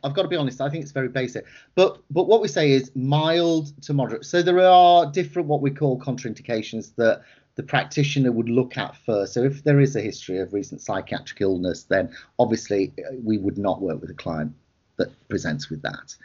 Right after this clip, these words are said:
You know, you've got, it's, it's very, very ethical. And so if, if ever there is an issue, uh, you know, should I take this client, should I not?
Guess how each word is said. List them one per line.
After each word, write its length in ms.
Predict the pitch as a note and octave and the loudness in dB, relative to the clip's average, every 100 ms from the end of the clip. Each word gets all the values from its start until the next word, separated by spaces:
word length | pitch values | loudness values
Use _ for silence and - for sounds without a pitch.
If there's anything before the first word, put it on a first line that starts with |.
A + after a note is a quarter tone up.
| - - - | -20 -10 0
You 120 | A2+ | 2
know, 80 | G2+ | 4
you've 260 | G#2+ A#2+ | 4 4
got, 220 | C#3 C3+ B2 | 4 4 4
it's, 120 | - | 0
it's 200 | B2 C#3+ | -4 -2
very, 280 | A#2 C3 G2 | 2 2 2
very 240 | F#2 D2 | -4 -6
ethical. 480 | C#2+ - C#2+ - - - - - | -10 -14 -18 -18 -18 -18 -8 0
And 140 | D#3 | 2
so 240 | D3 G3 G3 | 6 6 6
if, 180 | F#3+ - - | 2 2 2
if 240 | F#3 C#3+ - | 2 2 2
ever 480 | F3 F#3 G#2+ E2 G2 - - | 4 4 0 -8 -8 -10 0
there 120 | C3+ | 4
is 140 | C3+ B2 | 4 2
an 100 | C3 | -2
issue, 680 | C#3 - B2+ G#2 G2 A2+ B2 _ | -2 -2 -2 -2 -4 -8 -10 _
uh, 240 | - A#2 A#2 | 0 2 2
you 120 | C#3 | 0
know, 180 | A#2 G#2+ | 0 -2
should 180 | - B2 | -4 -4
I 60 | |
take 240 | A#2+ B2 F#2+ | -4 -4 -6
this 120 | G#2+ | -8
client, 260 | A2+ A2 C#3+ | -8 -8 -6
should 280 | C3+ B2+ | -4 -4
I 140 | F#2+ G2 | -4 -4
not? 480 | B2+ D3+ F#2 - | 2 2 2 -2